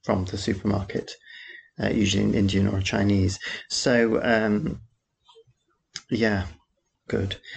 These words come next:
So the next excitement will be, uh, the results back and then, uh, continued learning on the app,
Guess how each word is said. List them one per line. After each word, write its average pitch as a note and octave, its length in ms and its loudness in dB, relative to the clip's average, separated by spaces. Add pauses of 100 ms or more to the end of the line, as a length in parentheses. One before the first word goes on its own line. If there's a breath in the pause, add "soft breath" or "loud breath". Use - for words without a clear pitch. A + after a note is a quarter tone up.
(200 loud breath)
So A2 280 2
the B2 120 2
next B2 240 0
excitement G2+ 520 -2
will G#2 60 -2
be, G2 440 0 (640 loud breath)
uh, G2 540 2 (600)
the G#2+ 160 0
results G2+ 680 0 (200)
back G#2 500 -4 (140)
and G2 320 0
then, G2 580 0 (520 soft breath)
uh, G2 340 4 (180)
continued G2+ 500 2
learning F#2+ 360 4
on F#2+ 120 2
the F#2+ 120 4
app, - 300 -2